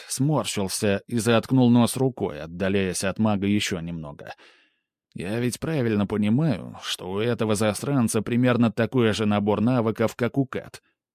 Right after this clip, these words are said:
Не считая тёмной магии, конечно. Тогда он и крик Бэнши может против меня применить. Надо его опередить, причём срочно.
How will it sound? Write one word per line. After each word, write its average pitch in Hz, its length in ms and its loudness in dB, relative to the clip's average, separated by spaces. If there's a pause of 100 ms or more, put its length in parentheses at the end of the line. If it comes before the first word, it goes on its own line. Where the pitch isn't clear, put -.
(220)
Не 92 180 -4
считая 117 480 2
тёмной 123 340 2
магии, 90 400 -2
конечно. 80 720 -10 (640)
Тогда 98 420 0
он 123 160 8
и 123 60 6
крик 123 260 0
Бэнши 123 440 2
может 95 380 -2
против 98 380 -6
меня 110 300 0
применить. - 680 -10 (580)
Надо 104 360 -2
его 127 320 4
опередить, 127 800 0 (120)
причём 127 420 2
срочно. - 600 -8